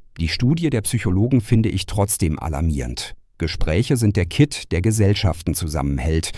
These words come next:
Wenn wir verlernen, wie wir empathisch miteinander reden, wenn immer mehr Menschen eher aufs Handy glotzen und Contentschnipsel in sich aufsaugen, statt miteinander zu reden,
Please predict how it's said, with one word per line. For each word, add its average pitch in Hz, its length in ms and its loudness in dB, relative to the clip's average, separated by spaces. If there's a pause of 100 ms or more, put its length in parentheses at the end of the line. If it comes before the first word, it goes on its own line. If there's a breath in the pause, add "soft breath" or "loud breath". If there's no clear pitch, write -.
(260 loud breath)
Wenn 135 240 4
wir 165 100 0
verlernen, 104 600 2
wie 139 180 2
wir 127 200 2
empathisch 104 580 2
miteinander 71 600 -2
reden, 98 340 6 (340 loud breath)
wenn 73 160 -2
immer 139 260 2
mehr 127 220 6
Menschen 101 380 2
eher 95 320 2
aufs - 260 -4
Handy 131 300 2
glotzen 95 460 2 (260 loud breath)
und 80 180 -4
Contentschnipsel 92 960 2
in 135 160 6
sich 95 300 -2
aufsaugen, 92 640 0
statt - 360 -2
miteinander 92 520 2
zu 92 120 -2
reden, 101 420 4